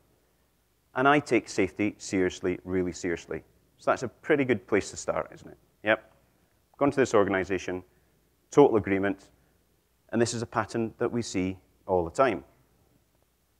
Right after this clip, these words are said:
We then ask each group this question. "My supervisor, manager, takes safety seriously,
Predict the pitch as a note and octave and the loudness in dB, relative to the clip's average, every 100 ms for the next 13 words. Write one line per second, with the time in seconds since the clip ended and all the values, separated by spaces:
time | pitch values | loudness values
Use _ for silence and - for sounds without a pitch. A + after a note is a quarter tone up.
0 | _ _ _ _ _ _ - C#3 F3+ G3+ | _ _ _ _ _ _ 0 4 6 4
1 | F3+ A2 G2+ - - _ _ _ _ - | 2 2 2 -4 -18 _ _ _ _ -6
2 | B2+ - - F#2+ - - _ _ _ _ | -6 -6 -4 -2 -2 -8 _ _ _ _
3 | _ _ _ _ - - - E2+ - - | _ _ _ _ -2 0 0 -2 -2 -18
4 | - _ _ _ _ _ _ _ _ _ | -20 _ _ _ _ _ _ _ _ _
5 | _ _ _ _ _ _ _ _ _ _ | _ _ _ _ _ _ _ _ _ _
6 | _ _ _ _ _ _ _ _ _ _ | _ _ _ _ _ _ _ _ _ _
7 | - C#3 E3 D#3+ D3 A#2 G2+ F#2+ F#2 G2 | 4 6 6 6 0 4 6 6 4 0
8 | B2+ - _ _ _ _ - G2 A2 G#2 | 0 -8 _ _ _ _ -6 2 2 2
9 | F2 F2 G2+ _ _ _ _ _ - G#2 | -4 -8 -10 _ _ _ _ _ -2 -2
10 | - - G#2+ F#2+ G2 - F#2+ F2+ - F2 | -2 -2 0 0 -4 -6 -6 -6 -6 -8